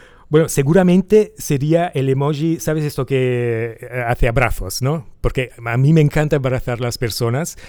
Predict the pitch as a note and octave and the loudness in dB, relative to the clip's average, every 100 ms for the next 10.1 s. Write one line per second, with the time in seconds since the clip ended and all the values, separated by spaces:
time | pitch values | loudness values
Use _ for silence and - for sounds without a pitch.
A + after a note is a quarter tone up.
0 | - - - C#3 C3 B2+ C#3+ C3+ C3+ F3 | -20 -20 -12 -6 -4 -4 -4 -2 0 0
1 | D3+ B2+ - C#3 A2+ A#2+ C3+ D#3 E3 D3 | 0 -4 -6 -6 -6 -6 -6 -4 -6 -8
2 | A#2+ C3 B2 A#2 D3+ D#3+ C#3+ - - C#3+ | -8 -8 -8 -6 -6 -2 -4 -4 -4 -4
3 | - D3 C3+ B2 A#2 B2+ A#2+ - A#2 - | -4 -6 -4 -4 -4 -2 -4 -4 -8 -4
4 | C#3+ C3+ C3 B2 B2 - C#3+ C#3+ B2 B2+ | -4 -2 -2 -2 -6 -10 -12 -6 -6 -6
5 | - A#2 B2 C#3+ C#3+ C3 D#3+ D3+ D#3+ - | -8 -8 -6 -2 -2 -2 -2 0 -2 -4
6 | A#2+ - C#3+ C3+ A#2+ - C3+ A2+ G#2 A2 | -8 -4 -4 -2 -6 -6 -6 -6 -8 -8
7 | C3 B2 B2 C#3+ - C3 D3 - _ - | -6 -6 -4 -4 -4 -8 -10 -14 _ -8
8 | A#2+ A2+ - D3+ C3 B2 D3+ - - - | -4 -4 -2 -2 -2 -4 -8 -16 -20 -20
9 | - B2 C3 B2 B2+ B2 B2 C#3+ C3 D#3 | -8 -4 -2 0 0 -2 -4 -4 -4 -6